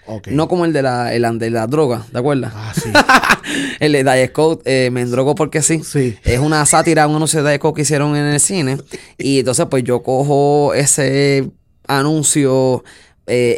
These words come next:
Speaker 2: en mi opinión personal, mal construido.
Speaker 1: Ujú.
Speaker 2: Y entonces, pues, cojo ese formato y conté algo mío personal de mi cabeza,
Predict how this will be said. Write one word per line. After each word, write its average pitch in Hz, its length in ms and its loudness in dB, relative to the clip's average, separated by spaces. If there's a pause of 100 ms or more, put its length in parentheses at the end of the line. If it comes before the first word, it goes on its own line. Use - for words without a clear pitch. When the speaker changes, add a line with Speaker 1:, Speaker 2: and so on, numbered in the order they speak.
Speaker 2:
en 123 220 -4
mi 117 400 -4
opinión 120 280 -6
personal, 139 360 -2
mal 139 300 -2
construido. 143 640 0
Speaker 1:
Ujú. 123 460 -14
Speaker 2:
Y 127 200 0
entonces, 123 320 -2
pues, 127 120 -4
cojo 139 180 -4
ese 143 120 -2
formato 196 480 -2
y 131 100 -4
conté 127 580 -2
algo 127 280 0
mío 156 220 0
personal 160 400 0
de 165 60 -2
mi 165 100 -2
cabeza, 165 440 -2